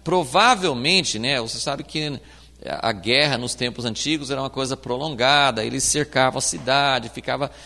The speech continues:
sitiado. Então, provavelmente essa situação existia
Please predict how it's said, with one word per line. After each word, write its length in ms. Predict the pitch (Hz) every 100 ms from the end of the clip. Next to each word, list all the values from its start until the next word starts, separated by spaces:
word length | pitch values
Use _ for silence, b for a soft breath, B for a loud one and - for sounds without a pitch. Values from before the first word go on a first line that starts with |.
| B
sitiado. 540 | - - 143 147 143 127
Então, 180 | - 185
provavelmente 880 | - 170 147 214 226 180 151 190
essa 140 | 185 156
situação 520 | 156 - 127 - 190
existia 840 | 214 160 160 - - 175 226 156